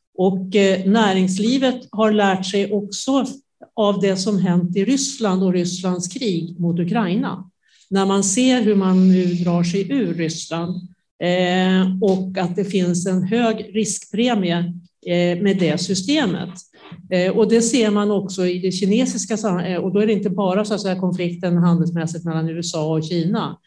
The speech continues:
utan också riskerna är, som, som ligger bortom. Eh, så jag tror att man kommer att se en, en, eh,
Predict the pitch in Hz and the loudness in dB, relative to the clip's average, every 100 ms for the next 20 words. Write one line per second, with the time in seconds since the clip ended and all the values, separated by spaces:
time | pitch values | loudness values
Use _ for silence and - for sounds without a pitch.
0 | _ - 175 185 185 180 180 180 175 - | _ -8 -2 0 2 0 0 -2 -2 -4
1 | - 170 175 175 165 165 170 - 170 175 | -2 0 2 2 0 -2 -4 -4 -2 -2
2 | 170 185 175 170 160 165 175 - - 247 | -2 0 2 2 0 -2 -2 -6 -8 -4
3 | 175 - - _ - _ - 170 165 170 | -4 -6 -14 _ -20 _ -8 -4 0 0
4 | 165 175 175 175 - 208 202 196 190 185 | 0 -2 -4 -6 0 4 4 4 2 0
5 | 233 220 196 202 190 190 190 190 190 185 | 2 0 0 -2 -2 0 -2 -2 0 2
6 | 175 175 175 170 170 175 170 170 175 | 2 0 0 2 2 2 2 2 0